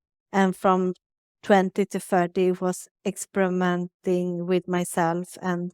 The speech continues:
as thirty years old, I have knowledge and the courage to understand that I can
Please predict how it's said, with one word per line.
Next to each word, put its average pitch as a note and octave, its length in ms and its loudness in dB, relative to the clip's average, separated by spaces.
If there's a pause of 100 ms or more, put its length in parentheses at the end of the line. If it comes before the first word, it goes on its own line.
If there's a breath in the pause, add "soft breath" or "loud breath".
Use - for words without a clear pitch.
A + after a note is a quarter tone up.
(580)
as G3 220 0
thirty F#3+ 380 2
years F#3 320 0
old, F3+ 240 -4
I F#3+ 160 2
have F3 420 0
knowledge F3+ 640 0
and F3 360 -2
the E3 180 -4
courage F3 600 -2
to E3 340 -2
understand E3+ 600 -2
that E3+ 140 -6
I E3 140 -2
can E3+ 300 -4